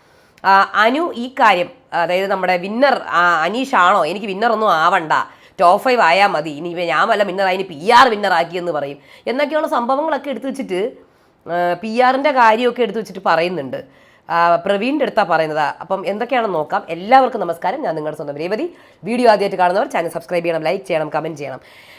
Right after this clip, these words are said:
ഇവിടെ ആര്യനും അനുവും, ആര്യൻ വളരെ പോസിറ്റീവായിട്ടാണ് വന്നേക്കുന്നത്. അപ്പോൾ അനുവിനെ പിടിച്ചിരുത്തി അനു ആര്യനും കൂടെ ഒരുപാട് സംസാരിച്ചു. അനു ഇവിടെ, ആ, star of the show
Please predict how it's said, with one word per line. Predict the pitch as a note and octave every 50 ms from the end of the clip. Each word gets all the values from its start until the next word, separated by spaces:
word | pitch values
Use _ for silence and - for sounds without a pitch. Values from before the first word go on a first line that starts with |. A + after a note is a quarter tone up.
| -
ഇവിടെ | B3+ C4+ B3 C#4+
ആര്യനും | C#4+ B3 G3+ G#3+ A3+ B3 C#4+ D#4+ D#4+ F4+ D#4+
അനുവും, | C#4+ C4+ C4+ C#4 A#3+ F#3
ആര്യൻ | F#3 G3+ A3+ C#4+ E4
വളരെ | C#4+ A3+ G3 G#3+ C#4 D#4+
പോസിറ്റീവായിട്ടാണ് | - A#3+ A3 F#3 A#3+ F#3+ A#3+ A3+ A3+ G3+ G#3+ G#3
വന്നേക്കുന്നത്. | F3+ D#3+ D#3+ D#3 D3+ D3 C#3 D3+
അപ്പോൾ | D3+ F3 F3
അനുവിനെ | E3+ E3+ F3 F#3 G3 G#3 G#3
പിടിച്ചിരുത്തി | G#3 G#3 A#3 F3 D#3+ G3+ F3+ E3 G3+
അനു | F3+ E3+ E3 F#3 G#3 G3+ F#3+ -
ആര്യനും | - D3+ F3+ F3+ F#3+ F#3+
കൂടെ | F#3+ F#3+
ഒരുപാട് | F3 E3+ D#3+ E3+ F#3 F#3
സംസാരിച്ചു. | G3 - E3 D3 - E3+ D#3 D3+ C3+ - F#3 - - - - - - - - - - -
അനു | G3 G3+ A3+ C4+
ഇവിടെ, | C#4+ C#4 C4 B3 A#3+ A#3+ A#3 A3+ G#3+ F#3+ E3 - - - -
ആ, | C#3+ D3+ D#3 D#3
star | D3+ - - - A3 G3+ G#3 A3+ B3 C#4 C#4 C4
of | - G3
the | A#3+ A#3 - - - -
show | A#3+ B3 G#3 D3+